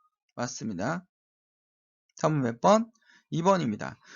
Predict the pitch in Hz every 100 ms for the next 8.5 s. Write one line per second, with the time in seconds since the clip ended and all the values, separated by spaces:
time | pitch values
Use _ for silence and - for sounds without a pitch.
0 | - 202 214 262 269 262 208 214 226 220
1 | 220 220 226 226 220 240 233 233 170 170
2 | 180 180 220 226 233 233 226 208 147 120
3 | 104 - _ _ - 160 190 202 226 254
4 | 226 170 175 185 - 131 - 98 - _
5 | _ _ - - _ - 120 - - -
6 | 120 165 202 233 220 160 156 139 117 170
7 | 196 131 156 190 180 _ _ _ _ -
8 | 113 104 87 78